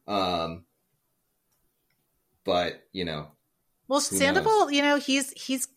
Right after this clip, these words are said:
Speaker 2: or, I mean, uh, Schwartz is going in with some style, you know, like, he's bringing gifts to everybody. He's going full Libra. He's like, "How do I make peace here?" He is, like, fully, he, he had the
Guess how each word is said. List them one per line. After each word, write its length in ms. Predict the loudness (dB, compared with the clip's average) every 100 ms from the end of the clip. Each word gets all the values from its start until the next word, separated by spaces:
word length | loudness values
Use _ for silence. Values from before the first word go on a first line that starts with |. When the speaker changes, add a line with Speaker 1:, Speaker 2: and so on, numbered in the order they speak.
| 2
Speaker 2:
or, 200 | 4 6
I 40 | 4
mean, 180 | 2 2
uh, 160 | 2
Schwartz 380 | 2 0 0 0
is 120 | 0
going 220 | 0 2
in 140 | 0 0
with 100 | -2
some 140 | -2
style, 500 | -4 0 2 2 2
you 140 | -2 -4
know, 240 | -4 -4
like, 200 | -4 -6
he's 220 | -6 -8
bringing 440 | -4 -4 -2 -2 -2
gifts 600 | -4 -4 -4 -4 -2 -2
to 180 | -2 -2
everybody. 840 | -4 -4 -2 -2 -2 -4 -4 -6 -12 -16
He's 220 | -6 -4
going 240 | -2 0 -2
full 280 | 0 0 2
Libra. 680 | 0 0 4 4 4 2 -4 -12
He's 180 | -8 4
like, 200 | 4 4
"How 220 | 4 6
do 160 | 8 8
I 520 | 10 10 8 6 4
make 380 | 2 -4 -6 -10
peace 420 | -12 -8 -6 -6
here?" 560 | -6 -2 0 4 4 4 0
He 160 | -2 -2
is, 160 | 4
like, 220 | 6 6
fully, 720 | 0 -12 0 2 4 4 2 -2
he, 280 | -2 -2 -4 -6
he 80 | 6
had 100 | 6
the 100 | 6